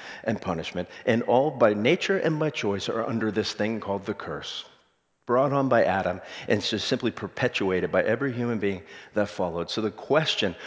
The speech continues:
when bad things happen, is not, "Why did it happen to them?" but, "Why didn't it happen to me?" You know, there's only one time in history when something bad happened to a good man.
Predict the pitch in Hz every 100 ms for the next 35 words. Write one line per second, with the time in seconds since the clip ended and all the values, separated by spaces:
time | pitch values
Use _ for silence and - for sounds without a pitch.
0 | - 107 92 101 120 - 123 104 113 101
1 | 95 90 95 95 110 120 104 110 123 120
2 | 110 95 101 98 87 98 95 90 90 110
3 | 113 120 110 87 90 - 85 92 92 80
4 | 85 _ _ _ _ _ _ _ _ _
5 | _ _ _ _ _ 113 139 160 135 101
6 | 104 139 139 127 123 98 104 - 92 87
7 | - - - 98 101 90 - 113 120 117
8 | 107 98 98 90 90 - 95 - 92 95
9 | 92 87 87 87 80 76